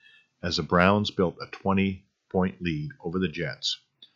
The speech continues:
who chose not to re-sign the fifteen-year veteran after he spent three seasons with them,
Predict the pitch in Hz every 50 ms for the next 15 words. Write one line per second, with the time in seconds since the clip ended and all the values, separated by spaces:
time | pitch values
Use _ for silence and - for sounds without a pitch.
0 | _ _ _ _ _ _ _ - 92 92 - 113 113 107 101 95 - - 95 104
1 | 117 - - - 95 98 98 92 - - 202 196 - 90 85 78 76 76 73 -
2 | - _ - 104 95 - - - 98 95 92 92 87 87 98 95 87 82 76 76
3 | 76 82 87 87 - - 78 85 87 82 - - 90 80 - _ - 92 92 87
4 | - - 104 101 92 - 80 76 - - - - - 76 73 - -